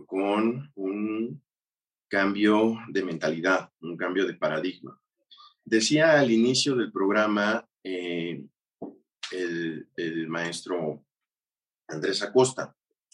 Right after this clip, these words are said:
y decía bien, ¿no? Eh,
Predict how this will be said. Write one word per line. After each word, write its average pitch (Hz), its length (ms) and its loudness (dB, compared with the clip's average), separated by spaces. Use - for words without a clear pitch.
y 90 100 -10
decía 101 300 4
bien, 107 300 0
¿no? 95 260 -10
Eh, 107 540 2